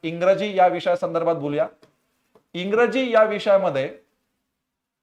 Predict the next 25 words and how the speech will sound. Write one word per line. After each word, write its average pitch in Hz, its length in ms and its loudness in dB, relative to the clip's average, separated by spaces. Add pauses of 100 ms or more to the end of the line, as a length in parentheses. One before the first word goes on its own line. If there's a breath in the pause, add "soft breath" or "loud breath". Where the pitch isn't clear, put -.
(260)
याच्यामध्ये 240 540 4
देखील 247 320 -2
त्यांचं 233 440 0 (280)
माहिती 180 400 0
अशी 214 220 2
आहे 147 240 2
की 214 160 -8 (220)
पॅसेज 208 520 0 (160)
एक 208 200 0
दिला 196 200 4
होता, 160 320 2 (540)
तिसऱ्या 202 340 2
की 214 180 -4
चौथ्या 190 560 2 (140)
सेक्शन 170 380 -4
मध्ये 139 240 -4 (100)
एक 185 140 -6 (140)
पॅसेज 190 360 0
दिला 160 200 2
होता 139 220 0 (360)
आणि 170 160 0
त्या - 100 4
पॅसेजवर 185 840 2 (360)
सरळ 214 420 2
सरळ 196 300 2